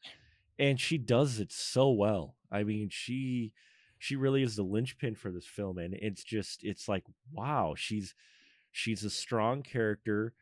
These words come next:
who has, and I'm doing this because of, in context of what we're maybe used to seeing some other female characters of the time written.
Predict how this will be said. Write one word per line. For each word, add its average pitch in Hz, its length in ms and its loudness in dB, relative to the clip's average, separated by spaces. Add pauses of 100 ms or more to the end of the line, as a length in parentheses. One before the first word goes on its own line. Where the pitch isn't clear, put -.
(480)
who 117 240 2
has, 120 460 4 (1400)
and 143 280 6
I'm 147 280 2
doing 175 280 6
this 160 220 0
because 139 440 2
of, 117 140 -2
in 120 120 -2
context 135 640 4
of 110 180 4
what 120 380 4
we're 117 380 -2 (240)
maybe 127 340 4
used 120 420 0
to 127 80 -4
seeing 120 320 0
some 110 320 0
other 123 240 4
female 107 460 0
characters 131 580 -2
of 98 120 -4
the 208 80 -4
time 92 380 0
written. 117 360 -2